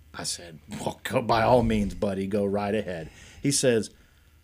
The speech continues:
"I bet it feels like a roller coaster, doesn't it?" I'm like, "Uh,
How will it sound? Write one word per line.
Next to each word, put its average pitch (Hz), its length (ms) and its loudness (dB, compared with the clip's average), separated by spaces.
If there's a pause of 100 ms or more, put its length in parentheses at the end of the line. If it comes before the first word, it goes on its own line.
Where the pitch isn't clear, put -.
(200)
"I 240 100 2
bet 107 220 2
it - 100 -6
feels 110 280 -2
like 117 200 -2
a 143 80 2
roller 110 400 0
coaster, 90 440 -6
doesn't 90 340 -2
it?" - 100 -10 (480)
I'm 127 160 0
like, 98 340 -2
"Uh, 117 380 6